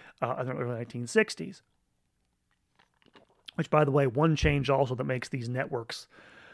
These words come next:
uh, important in the nineteen fifties and sixties is air travel. Air travel all of a sudden gets a lot cheaper in the nineteen fifties and sixties. Again, this is before the internet, so you can't Zoom, you can't do anything like that. And so all these changes begin to sort of feed into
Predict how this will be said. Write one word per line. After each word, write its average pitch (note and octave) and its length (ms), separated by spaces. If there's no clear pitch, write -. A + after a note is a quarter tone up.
uh, C3 180
important C#3 520
in B2+ 80
the C3 60
nineteen C3 340
fifties B2+ 280
and A#2 120
sixties C3 420
is A2 120
air C#3 200
travel. G3+ 460
Air D#3 120
travel D#3+ 240
all D3+ 120
of C#3+ 60
a C#3+ 40
sudden D3 220
gets C3 160
a C#3+ 40
lot B2+ 160
cheaper F3 300
in D#3+ 60
the D3+ 60
nineteen C#3+ 260
fifties C#3+ 260
and C#3 100
sixties. D3 320
Again, E3 160
this E3 140
is E3 60
before F#3 160
the F#3+ 100
internet, F3+ 320
so - 140
you C3 120
can't E3 320
Zoom, D#3 400
you C#3+ 60
can't D#3+ 140
do D3+ 40
anything D#3 160
like C#3 200
that. D3+ 280
And C#3+ 100
so C#3 300
all C3+ 160
these D3+ 180
changes E3+ 480
begin C3+ 300
to C3 80
sort C3+ 160
of B2 120
feed D3 260
into B2 460